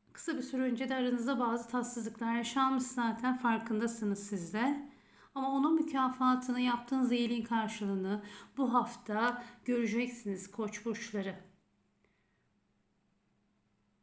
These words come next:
Biraz duyguların yaralanmış onunla ilgili ama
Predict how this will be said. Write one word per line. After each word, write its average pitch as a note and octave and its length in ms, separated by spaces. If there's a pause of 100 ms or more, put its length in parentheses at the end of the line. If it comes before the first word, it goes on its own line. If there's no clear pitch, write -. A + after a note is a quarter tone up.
(460)
Biraz D#4 300
duyguların B3 480
yaralanmış G#3+ 680
onunla F#3+ 400
ilgili A3+ 300
ama A3 280